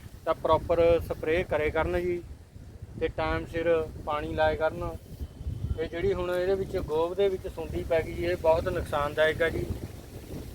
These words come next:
ਇਹਨੂੰ ਟਾਈਮ ਦੇ ਨਾਲ ਸਪਰੇਅ ਕਰੋ, ਜੋ ਕਿ ਆਪਾਂ ਨੂੰ ਝਾੜ ਇਹਦਾ ਵਧੀਆ ਮਿਲ ਸਕੇ ਜੀ। ਜਦੋਂ ਫਿਰ ਸੁੰਡੀ ਪੈ ਜਾਂਦੀ ਹੈ ਜੀ, ਕਿਸਾਨ ਵੀਰ ਨੂੰ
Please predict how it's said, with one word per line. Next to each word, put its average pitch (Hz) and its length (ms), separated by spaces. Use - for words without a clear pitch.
ਇਹਨੂੰ 170 200
ਟਾਈਮ 160 240
ਦੇ 170 120
ਨਾਲ 170 200
ਸਪਰੇਅ 165 400
ਕਰੋ, 170 380
ਜੋ 156 140
ਕਿ 180 200
ਆਪਾਂ 165 320
ਨੂੰ 170 220
ਝਾੜ 165 300
ਇਹਦਾ 165 180
ਵਧੀਆ 151 320
ਮਿਲ 170 200
ਸਕੇ 160 260
ਜੀ। 165 220
ਜਦੋਂ 165 240
ਫਿਰ 180 160
ਸੁੰਡੀ 175 340
ਪੈ 170 200
ਜਾਂਦੀ 175 220
ਹੈ 180 60
ਜੀ, 185 180
ਕਿਸਾਨ 170 400
ਵੀਰ 170 240
ਨੂੰ 175 340